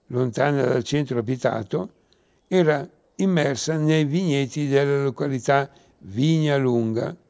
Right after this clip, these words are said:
ed era tappa obbligatorio lungo la via dei pellegrinaggi diretti al santuario di Santa Maria del Monte.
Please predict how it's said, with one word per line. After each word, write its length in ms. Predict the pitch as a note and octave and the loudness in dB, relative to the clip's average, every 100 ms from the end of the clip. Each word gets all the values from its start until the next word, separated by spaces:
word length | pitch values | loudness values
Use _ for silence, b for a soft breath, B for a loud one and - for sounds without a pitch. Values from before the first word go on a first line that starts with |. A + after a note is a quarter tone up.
| b b b b | b b b b
ed 220 | - C3+ | -6 2
era 240 | D#3 D3 D3 | 2 2 2
tappa 420 | D#3+ D3 - C3+ | 4 4 2 -2
obbligatorio 920 | A#2+ A#2+ A#2+ A#2+ D3 D3+ D#3+ D#3+ D#3+ | -2 -4 -2 -2 2 4 4 2 0
lungo 400 | C3+ B2 C3+ A#2+ | 0 0 0 0
la 120 | A#2+ | -2
via 240 | B2+ C3+ C#3 | -2 -2 0
dei 140 | B2+ | 0
pellegrinaggi 1000 | A#2 B2+ C3 B2 C3+ C3 C#3 C3 C#3 F3+ b b b _ | -2 -6 -6 -6 -4 -2 -2 -4 -6 -8 b b b _
diretti 600 | D#3+ F3 C#3+ A#2+ - C#3 | 4 6 4 2 -4 -6
al 100 | B2 | -4
santuario 920 | - D#3 B2 C3+ D#3 E3+ F3 E3+ E3 b b | -4 -4 -2 -2 -2 0 0 0 -4 b b
di 300 | - B2 B2+ | -12 -4 -2
Santa 540 | A#2 - D#3 D3 B2 D3 | -2 -2 -2 -4 -4 -4
Maria 420 | B2 A#2+ C3+ B2 | -2 -2 -2 -2
del 180 | B2 A#2 | -2 -2
Monte. 540 | G#2+ A2+ A2+ - - | -2 -4 -6 -10 -14